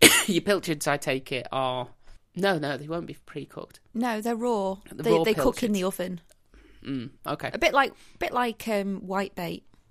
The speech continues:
Speaker 1: Okay, yeah.
Speaker 2: Kind of,
Speaker 1: So they
Speaker 2: 'cause
Speaker 1: go
Speaker 2: they're
Speaker 1: crispy
Speaker 2: only,
Speaker 1: on the
Speaker 2: so they
Speaker 1: top,
Speaker 2: go,
Speaker 1: yeah.
Speaker 2: like, crispy. Um, and then, uh, six pastry stars on the top. Now, I wanted to know why not seven pastry sa-,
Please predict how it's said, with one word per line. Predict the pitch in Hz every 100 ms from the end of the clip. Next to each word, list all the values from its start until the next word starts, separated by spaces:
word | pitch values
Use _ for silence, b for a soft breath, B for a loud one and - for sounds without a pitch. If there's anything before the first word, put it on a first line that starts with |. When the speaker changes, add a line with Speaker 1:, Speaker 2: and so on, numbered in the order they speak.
| - -
Speaker 1:
Okay, | 269 131
yeah. | 135
Speaker 2:
Kind | 190
of, | 175
Speaker 1:
So | -
they | 156
Speaker 2:
'cause | 240
Speaker 1:
go |
Speaker 2:
they're | 269
Speaker 1:
crispy | 302 277 240
Speaker 2:
only, | 123
Speaker 1:
on | 123
the |
Speaker 2:
so | 254
they | 226
Speaker 1:
top, | 220
Speaker 2:
go, |
Speaker 1:
yeah. | 208
Speaker 2:
like, | 185 -
crispy. | 185 - - 175 170 B B B -
Um, | 214 190 196 196 -
and | 214
then, | 220 214 208 202 - _ _ _
uh, | 214 196
six | 202 - - - - - - -
pastry | 202 180 -
stars | 175 - 180 190 196
on | 202 180
the |
top. | - - 190 - - B B -
Now, | 233 -
I | 294
wanted | 359 370 359
to | - 285
know | 277
why | 233 247 247
not | 240 240 -
seven | - - 254 247 220
pastry | 214 190 165 - 165
sa-, | - 131 -